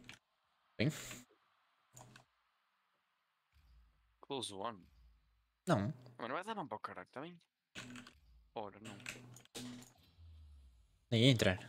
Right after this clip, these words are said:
Speaker 1: Mas foi para a defesa épica. Aí, vai dar
Speaker 2: Olha
Speaker 1: double.
Speaker 2: para esse gajo.
Speaker 1: Fogo.
Speaker 2: Não.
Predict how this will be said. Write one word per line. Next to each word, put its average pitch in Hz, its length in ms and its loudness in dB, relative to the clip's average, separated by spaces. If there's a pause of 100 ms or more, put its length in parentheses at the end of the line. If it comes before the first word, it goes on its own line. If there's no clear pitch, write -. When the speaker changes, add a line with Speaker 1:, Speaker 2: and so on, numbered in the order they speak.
(360)
Speaker 1:
Mas 101 120 4
foi 113 140 10
para 104 120 8
a - 20 10
defesa 95 260 6
épica. - 240 -6 (1400)
Aí, - 180 4
vai - 100 8
dar 101 140 12
Speaker 2:
Olha 98 80 10
Speaker 1:
double. 92 180 10
Speaker 2:
para - 20 -2
esse - 120 -2
gajo. 143 420 -2 (1600)
Speaker 1:
Fogo. 92 280 8
Speaker 2:
Não. 92 200 -2